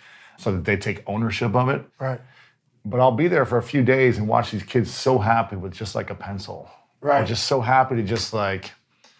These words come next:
Speaker 1: have their family around. And they'll
Speaker 2: Right.
Speaker 1: go and they'll show us their huts and, like, they're just so happy to have community.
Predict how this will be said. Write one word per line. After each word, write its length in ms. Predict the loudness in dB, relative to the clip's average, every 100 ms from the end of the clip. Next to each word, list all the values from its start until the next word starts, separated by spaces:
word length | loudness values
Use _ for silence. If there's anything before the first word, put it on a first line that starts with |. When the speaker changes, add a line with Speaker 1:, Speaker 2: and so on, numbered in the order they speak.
| _ _
Speaker 1:
have 220 | -6 -2 0
their 100 | 0
family 380 | 0 -2 0
around. 400 | -2 -4 -6 -10 -4
And 160 | 0
they'll 80 | 4
Speaker 2:
Right. 180 | 4 2
Speaker 1:
go 240 | 4 4
and 100 | 4
they'll 80 | 2
show 320 | -2 2 4
us 160 | 4 0
their 100 | -4
huts 460 | 0 4 4 2 -6
and, 80 | -4
like, 240 | -4 -6
they're 80 | -6
just 200 | -4 2
so 160 | 4 4
happy 720 | 4 2 2 0 -4 -4 -8 _ _
to 80 | -4
have 200 | 0 0
community. 760 | -2 2 4 4 2 -2 -6